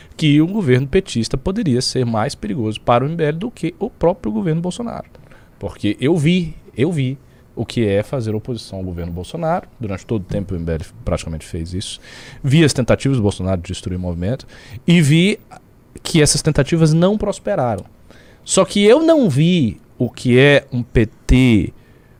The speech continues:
com s-, quarenta e sete por cento dos votos chegando no governo fazer a mesma coisa. O que eu vi foi a Dilma reagindo num contexto de gigantesca pressão, com popularidade lá embaixo, com as instituições cindidas e tudo mais.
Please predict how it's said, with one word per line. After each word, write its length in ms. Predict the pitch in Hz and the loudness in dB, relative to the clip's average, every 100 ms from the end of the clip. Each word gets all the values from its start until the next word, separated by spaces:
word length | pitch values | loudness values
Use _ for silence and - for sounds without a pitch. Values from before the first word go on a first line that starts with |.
| - - | -20 -6
com 320 | - 127 113 | 0 2 2
s-, 960 | 104 - - - - - - - - | 0 -4 -4 -4 -4 -4 -6 -10 -12
quarenta 500 | - - 123 151 156 | -10 0 2 2 -2
e 60 | 127 | -6
sete 380 | - 123 117 - | -4 -2 -2 -4
por 200 | 101 - | -12 -8
cento 220 | 107 90 | -8 -8
dos 180 | 95 82 | -8 -6
votos 280 | 90 107 - | 0 0 0
chegando 440 | - 104 98 98 | -6 -4 -2 -4
no 100 | 95 | -4
governo 400 | 90 90 98 127 | -4 -4 -2 -2
fazer 340 | - 156 143 160 | -2 -4 -2 -4
a 40 | |
mesma 280 | 165 175 220 | -4 -8 -8
coisa. 440 | - 151 87 69 - | -6 -4 -4 -8 -12
O 80 | - | -10
que 120 | - | 0
eu 100 | 127 | 2
vi 180 | 107 127 | 4 0
foi 220 | 214 214 | 0 2
a 60 | 147 | 2
Dilma 420 | 117 123 226 254 | 4 2 2 4
reagindo 1080 | 170 156 117 95 90 104 135 202 208 262 311 - - - - - | 4 4 2 0 -4 -4 0 0 2 2 2 -4 -20 -20 -16 -2
num 360 | 135 147 156 | 0 2 0
contexto 640 | 143 143 131 - 135 - 113 | 0 -2 -4 0 0 0 -4
de 140 | 107 | -2
gigantesca 640 | 104 110 107 98 143 175 190 | 0 4 2 4 4 4 0
pressão, 580 | 160 120 - - 117 175 | 0 0 0 -6 -6 -6
com 120 | 156 | -8
popularidade 600 | 139 135 120 104 98 107 | -8 -4 -4 -2 -2 -2
lá 160 | 113 | -2
embaixo, 720 | 180 151 90 101 107 139 - 147 | -2 -2 0 4 4 4 0 -8
com 140 | 143 | -6
as 80 | 123 | -6
instituições 580 | 127 - 120 - 120 117 | -8 -8 -8 -6 -10 -10
cindidas 840 | - 123 98 85 104 156 156 156 | -8 -6 -6 -2 0 0 0 -6
e 20 | |
tudo 220 | 165 185 | -6 -10
mais. 360 | 240 117 - - | -6 -8 -8 -16